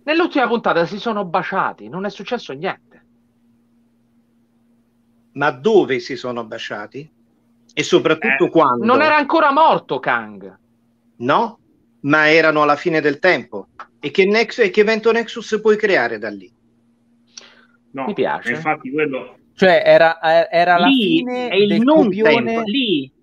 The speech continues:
Speaker 2: lì non c'è
Speaker 1: Questo
Speaker 2: più
Speaker 1: mi
Speaker 2: il
Speaker 1: piace.
Speaker 2: tempo. Perché l-, è come, allora, v-, guarda, s-, immaginiamo la linea, eh, la sacra linea temporale come la corda di un'arpa. Se tu la pizzichi a sen-, in,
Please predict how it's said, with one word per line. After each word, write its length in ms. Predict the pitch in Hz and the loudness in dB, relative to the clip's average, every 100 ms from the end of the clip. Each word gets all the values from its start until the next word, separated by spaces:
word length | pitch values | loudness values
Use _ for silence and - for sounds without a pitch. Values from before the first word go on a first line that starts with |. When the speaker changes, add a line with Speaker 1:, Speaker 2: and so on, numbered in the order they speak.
| _ | _
Speaker 2:
lì 240 | 208 262 226 | -8 -4 -2
non 160 | 170 | -2
c'è 200 | 175 - | -4 -4
Speaker 1:
Questo 240 | 247 254 - | -4 -2 0
Speaker 2:
più 80 | - | 0
Speaker 1:
mi 60 | |
Speaker 2:
il 40 | 101 | -2
Speaker 1:
piace. 260 | 85 143 117 | -4 -4 -4
Speaker 2:
tempo. 320 | 110 - 95 _ _ _ _ _ _ | -10 -20 -20 _ _ _ _ _ _
Perché 320 | 180 180 240 | 0 2 0
l-, 260 | 233 202 - - | -2 -8 -16 -6
è 180 | 233 226 | -6 -2
come, 560 | 294 208 135 127 139 - | 2 4 2 0 -4 -4
allora, 360 | 208 190 165 | 0 2 0
v-, 160 | 185 208 | -2 -2
guarda, 420 | 180 123 123 127 - _ _ _ | 0 0 -4 -8 -12 _ _ _
s-, 260 | - - 359 | -18 -12 -6
immaginiamo 880 | 226 247 233 269 294 311 285 202 - | -2 0 0 0 0 2 2 0 0
la 160 | 165 | 0
linea, 1040 | 175 214 196 175 160 147 180 156 147 143 143 | 0 0 0 0 0 -2 -2 -2 0 0 0
eh, 40 | 139 | -2
la 100 | 151 | -4
sacra 300 | 202 185 175 | -4 -2 -2
linea 240 | 185 165 | 0 -2
temporale 640 | 175 180 202 247 233 185 | -4 -4 -2 -2 -2 -4
come 240 | - 202 196 | -2 -2 0
la 120 | 190 | -2
corda 340 | 226 214 185 | -2 -2 -2
di 80 | 156 | -2
un'arpa. 580 | 139 107 107 _ 107 - _ _ _ _ _ _ _ _ _ _ _ | -4 -6 -10 _ -14 -14 _ _ _ _ _ _ _ _ _ _ _
Se 280 | - 214 - | -4 -2 0
tu 260 | 330 311 196 | 0 0 0
la 160 | 175 | -2
pizzichi 720 | 180 147 - 127 117 120 120 _ _ _ _ _ _ _ _ _ - | -2 -8 -10 -14 -10 -10 -10 _ _ _ _ _ _ _ _ _ -10
a 80 | 160 | -8
sen-, 440 | - 190 180 190 | -4 -4 -2 -6
in, 720 | 196 185 185 175 175 170 165 | -6 -2 0 0 0 -2 -6